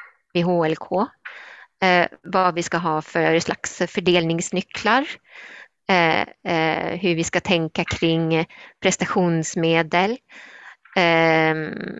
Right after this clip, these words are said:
hur, eh, fördelningen inom miljöerna kan göras, till exempel, av, eh, interna resurser.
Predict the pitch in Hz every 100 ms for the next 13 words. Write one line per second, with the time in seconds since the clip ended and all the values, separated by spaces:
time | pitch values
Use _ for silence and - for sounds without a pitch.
0 | - - - 180 175 165 160 160 170 160
1 | 156 170 _ - - 185 175 165 165 165
2 | 165 165 185 _ _ _ - 190 175 170
3 | 208 247 240 233 214 220 240 - 214 220
4 | 202 196 247 - - - _ _ _ -
5 | 202 208 196 185 208 214 - _ _ -
6 | 170 160 175 - - - 185 185 165 165
7 | 170 175 180 - - 196